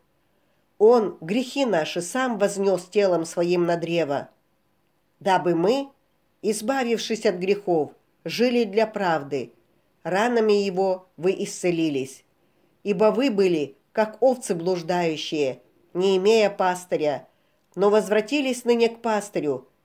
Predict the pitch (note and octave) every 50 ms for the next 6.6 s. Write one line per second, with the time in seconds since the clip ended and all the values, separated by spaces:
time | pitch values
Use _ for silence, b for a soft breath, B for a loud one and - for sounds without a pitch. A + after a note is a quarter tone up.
0 | _ _ _ - G#3 G3 E3+ F3 F3 F3 F3 - - - B3 B3+ - B3 A3 G#3+
1 | G#3 F3 C#3 E3 F3 E3+ - - C#3+ C#3+ C3+ C#3 - - C#3 C#3+ C#3 - _ _
2 | _ _ _ _ _ - - F3 G3+ G#3 F#3+ F3+ E3+ D3+ C#3 C3+ C#3 - _ _
3 | _ _ _ _ _ _ _ _ _ _ _ _ _ _ _ _ _ _ _ _
4 | _ _ _ _ _ _ _ _ _ _ _ _ _ _ _ _ _ _ _ _
5 | _ - A3 A3 G#3 F#3+ E3 D#3 D3+ D3+ - D3 D#3 - - E3+ E3 E3 D#3 D3+
6 | D3 C3+ C#3 - C#3+ C#3 - F3+ G#3 A#3 C4 B3+